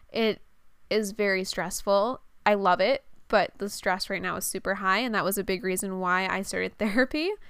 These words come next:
Um, I also kind of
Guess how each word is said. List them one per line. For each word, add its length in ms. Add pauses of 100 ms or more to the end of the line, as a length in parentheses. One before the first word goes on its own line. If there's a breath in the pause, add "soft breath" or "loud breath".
(400 soft breath)
Um, 520 (1500)
I 80
also 800 (280)
kind 280
of 120